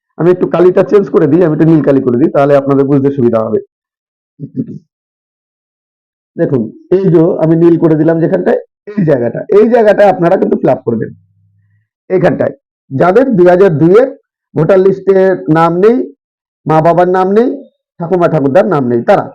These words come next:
তারা শুধুমাত্র এই জায়গাটুকুই একমাত্র ফিল আপ করবে। হয়ে গেল, ব্যাস, এইটুকুই তো কাজ। এরপর অনেকে বলবেন যে, "আমার পাসপোর্ট আছে,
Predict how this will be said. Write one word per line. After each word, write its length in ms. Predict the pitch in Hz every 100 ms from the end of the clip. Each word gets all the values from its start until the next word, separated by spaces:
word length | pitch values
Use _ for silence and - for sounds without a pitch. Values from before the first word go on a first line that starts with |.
| _ _
তারা 200 | 170 202
শুধুমাত্র 480 | 220 226 226 233 233
এই 400 | 240 190 185 185
জায়গাটুকুই 560 | 185 180 185 220 196 233
একমাত্র 440 | 165 160 139 427
ফিল 100 | 151
আপ 120 | 131 -
করবে। 200 | - 139
হয়ে 440 | _ _ 214 247
গেল, 100 | 269 262 277 _ _ _ _ _ _ _ -
ব্যাস, 240 | 269 240
এইটুকুই 360 | - 240 262 269
তো 140 | 262
কাজ। 220 | 220 147 131 - _ _ _ _ - 214
এরপর 560 | 294 285 269 202 208
অনেকে 260 | 214 202 208
বলবেন 340 | 202 202 208
যে, 100 | 196
"আমার 220 | 190 190
পাসপোর্ট 440 | 185 180 170 190 190
আছে, 460 | 180 190 180 175